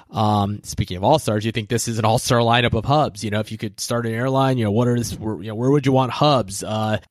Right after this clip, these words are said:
in the U S? Uh, <laughs> you know, New York, Chicago, Los Angeles, San Francisco, Houston. Uh, you know, Denver's a s-, a smaller market, but it outpunches its weight because of the, uh, the mountain geography there.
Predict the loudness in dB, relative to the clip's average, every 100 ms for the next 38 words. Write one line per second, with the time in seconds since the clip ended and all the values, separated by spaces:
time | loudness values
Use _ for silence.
0 | -4 -2 2 4 4 4 0 -4 -4 -2
1 | -2 -2 -2 -2 -2 -2 0 4 4 2
2 | 0 -2 0 2 2 2 2 2 2 0
3 | 0 0 0 -6 -8 -4 -2 2 0 2
4 | 0 -2 -8 -18 -10 0 2 4 2 2
5 | 0 0 -2 -6 -6 -6 -4 2 4 4
6 | 4 2 2 0 -2 0 0 -2 -4 -4
7 | -2 0 0 -4 -6 -6 -4 -2 -2 -2
8 | -4 -6 -4 -2 -2 -2 -2 0 2 0
9 | 0 2 4 4 2